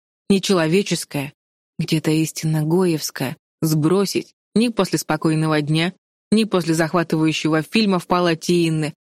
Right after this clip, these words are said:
ни после очищающего душа. Что это было, Саша понять не могла, но оно мешало дышать,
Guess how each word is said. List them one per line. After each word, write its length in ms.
ни 140
после 340
очищающего 760
душа. 400
Что 260
это 220
было, 260
Саша 320
понять 320
не 80
могла, 420
но 140
оно 180
мешало 420
дышать, 500